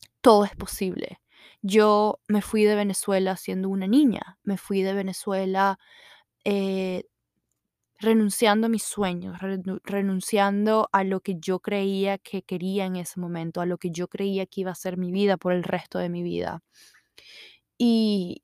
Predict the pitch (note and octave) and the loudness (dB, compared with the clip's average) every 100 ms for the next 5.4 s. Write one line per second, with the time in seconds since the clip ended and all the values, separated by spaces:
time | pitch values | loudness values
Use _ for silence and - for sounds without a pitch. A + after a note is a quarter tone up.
0 | _ A3 A3 A3+ A3 A3+ A3 G#3 G3+ G#3+ | _ 4 6 6 4 4 4 6 6 4
1 | - F3+ - G#3 F#3+ - A3+ G#3+ G3+ F#3+ | -2 -8 -4 -2 -2 -2 0 2 0 -2
2 | F3+ F3+ - A3+ A3+ G3 - F#3 - F3 | -4 -8 -6 -2 0 0 -2 -6 -6 -8
3 | G3 G3 - A#3 B3 - G3 F#3+ F3+ F3+ | -6 -6 -4 -2 -2 -2 -2 -2 -4 -6
4 | F3 E3+ - F3+ F#3 F3+ - - B3+ C4+ | -6 -8 -10 -8 -4 -4 -6 -2 2 4
5 | G3+ F3 F#3 G3 | 4 2 0 -4